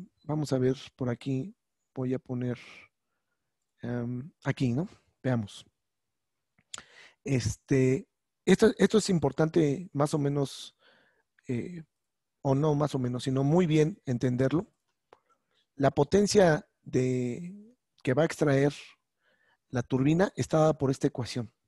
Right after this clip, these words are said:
Entonces, vean, eh, cómo podemos trabajar.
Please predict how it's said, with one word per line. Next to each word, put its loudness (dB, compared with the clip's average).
Entonces, 0
vean, 2
eh, -6
cómo 0
podemos -2
trabajar. -4